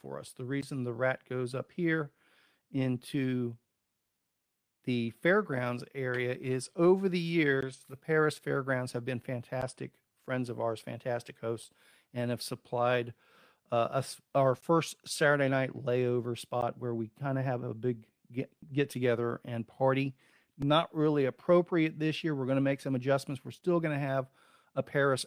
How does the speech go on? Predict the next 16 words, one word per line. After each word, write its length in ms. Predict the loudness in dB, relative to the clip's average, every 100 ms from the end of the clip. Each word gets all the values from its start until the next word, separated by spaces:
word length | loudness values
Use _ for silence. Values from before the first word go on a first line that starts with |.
| 0
overnight 480 | 0 2 2 2 0
opportunity, 880 | -2 -4 -6 -2 -2 0 0 -2 -8 _ _ _ _ _ 0
but 180 | 2 2
not 360 | 2 2 0
with 200 | -4 -4 -4
as 160 | -10
close 280 | -6 -4 -4
of 120 | -8
quarters. 580 | _ -8 -6 -6 -12 -14 _ _ -20 _ _ _ 0
Uh, 440 | 2 4 4 2 -2 _ _ _ _ _ _ _ -2
J 260 | 6 6
R 340 | 8 6 6 4
is 520 | 4 4 2 -2 -4
making 380 | 0 2 2 2
his 240 | 2 0
way 320 | 2 2 2